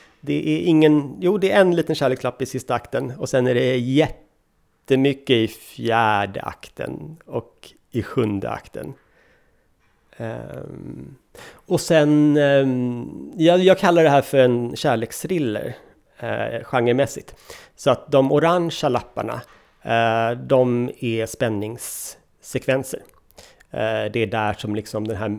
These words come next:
mysterieplotten kommer att, eh, portioneras ut. Ehm, grönt är skolan och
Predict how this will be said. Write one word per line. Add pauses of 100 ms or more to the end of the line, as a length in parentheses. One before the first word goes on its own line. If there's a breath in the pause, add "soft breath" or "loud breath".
mysterieplotten
kommer
att, (640 loud breath)
eh,
portioneras
ut. (500)
Ehm, (2500)
grönt
är
skolan
och